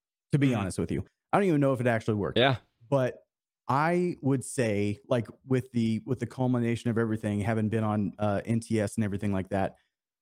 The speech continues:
Speaker 1: um, I would say that I had one of,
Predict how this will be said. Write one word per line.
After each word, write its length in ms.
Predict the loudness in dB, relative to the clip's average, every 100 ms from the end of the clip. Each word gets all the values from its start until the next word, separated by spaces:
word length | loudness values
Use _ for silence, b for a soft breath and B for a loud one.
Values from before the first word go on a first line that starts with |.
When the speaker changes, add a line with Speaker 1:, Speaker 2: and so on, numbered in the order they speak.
| 0
Speaker 1:
um, 480 | 2 2 0 -2 -6 _ _ _ _ -2
I 340 | 0 2 2 2
would 200 | 0 0
say 240 | -2 0
that 120 | 2
I 100 | 0
had 520 | 0 0 0 0 -4 -8 _ _ _
one 240 | 0 2
of, 160 | 0